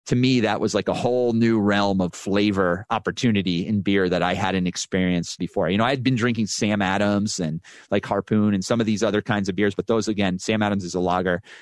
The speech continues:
Uh, and, you know, Sierra Nevada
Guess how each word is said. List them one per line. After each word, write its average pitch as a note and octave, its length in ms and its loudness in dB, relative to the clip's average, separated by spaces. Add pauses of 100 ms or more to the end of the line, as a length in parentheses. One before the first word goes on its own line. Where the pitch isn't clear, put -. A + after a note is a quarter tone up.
(120)
Uh, F2+ 360 0
and, F2 560 0 (440)
you G2+ 100 2
know, F#2 80 4
Sierra C3 400 0
Nevada A2 400 2